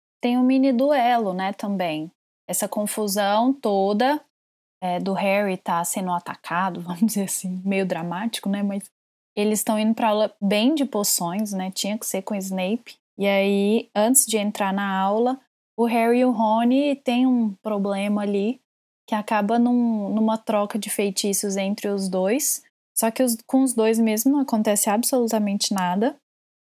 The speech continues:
Eu achei interessante ver que quando o Draco age por si mesmo, ele é uma pessoa, assim,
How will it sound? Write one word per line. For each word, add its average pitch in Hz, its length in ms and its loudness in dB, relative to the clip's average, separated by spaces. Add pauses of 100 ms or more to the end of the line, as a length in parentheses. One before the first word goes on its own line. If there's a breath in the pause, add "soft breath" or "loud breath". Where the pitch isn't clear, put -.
(120)
Eu 214 80 4
achei 220 200 2
interessante 233 920 2
ver 190 260 -2
que 175 500 -4 (720)
quando 226 320 2
o 285 80 2
Draco 190 760 0 (760)
age 208 300 0
por 202 260 -6
si 233 440 2
mesmo, 196 680 -2 (520)
ele 226 220 4
é 233 80 4
uma 233 200 4
pessoa, 226 640 0 (180)
assim, 196 320 -2